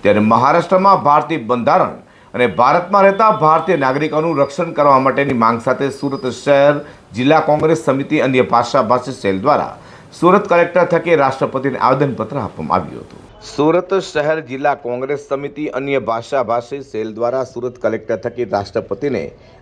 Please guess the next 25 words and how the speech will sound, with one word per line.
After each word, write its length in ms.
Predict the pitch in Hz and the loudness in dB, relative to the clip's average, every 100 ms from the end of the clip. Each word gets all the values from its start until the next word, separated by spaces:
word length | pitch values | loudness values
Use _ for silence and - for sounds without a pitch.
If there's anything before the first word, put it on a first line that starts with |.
| - | -6
આવેદનપત્ર 560 | 120 135 151 110 107 | -4 -2 -4 -6 -10
અપાયું 340 | 101 - 90 85 | -10 -10 -12 -12
હતું 200 | - - _ _ _ - - | -16 -20 _ _ _ -20 -8
અને 140 | 104 | -6
જણાવ્યું 520 | 90 107 117 147 160 | -4 -2 -2 0 0
હતું 120 | 165 170 | 0 -2
કે 140 | 175 | -4
મહારાષ્ટ્ર 880 | 143 131 139 156 170 170 - 190 165 | -4 -4 -2 0 0 -4 -4 0 0
રાજ્યમાં 800 | 139 147 135 135 165 160 175 135 | 0 -2 -2 0 0 0 -4 -4
ભાષા, 440 | 120 135 131 160 | -4 -4 -4 -4
પ્રાંત 420 | 151 127 147 139 | -4 -4 -4 -4
અને 200 | 143 151 | -2 -2
પ્રાદેશિકતાના 840 | 151 135 127 127 127 131 - 131 127 | 0 -2 -2 -4 -4 -10 -4 -2 -2
નામે 420 | 113 151 95 - - - - - | -2 -2 -4 -10 -20 -20 -20 -10
ગુજરાતી, 580 | 127 131 147 170 175 180 | -6 0 2 2 2 0
રાજસ્થાન, 640 | 147 135 156 135 - 165 | 0 0 -2 -2 -4 -6
ઉત્તર 300 | 156 147 147 | -6 -6 -8
પ્રદેશ, 420 | 123 135 151 147 123 | -4 -4 -2 -2 -4
બિહાર 420 | 110 131 139 135 | 0 2 2 0
વગેરે 340 | 127 127 135 | 0 2 0
સહિત 240 | 127 135 135 | 0 -4 -4
ઉત્તર 300 | 127 139 120 | -4 -2 -2
ભારતીય 380 | 113 120 143 | -2 -2 -4
સમુદાયો 500 | 131 123 123 113 131 | -4 -4 -2 0 2
પર 200 | 180 90 | 2 -2